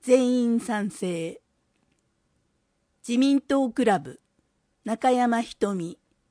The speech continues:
賛成。国民民主党、大石文雄、賛成。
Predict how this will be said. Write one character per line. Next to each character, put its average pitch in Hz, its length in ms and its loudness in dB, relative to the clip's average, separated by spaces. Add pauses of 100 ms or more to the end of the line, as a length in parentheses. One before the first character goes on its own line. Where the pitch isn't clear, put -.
(140)
賛 214 340 -6
成。 170 560 -6 (1000)
国 285 340 2
民 277 280 4
民 254 180 4
主 247 240 -4
党、 185 480 0 (400)
大 294 240 2
石 196 380 -4
文 180 320 -8
雄、 185 260 -8 (560)
賛 196 380 -6
成。 160 580 -6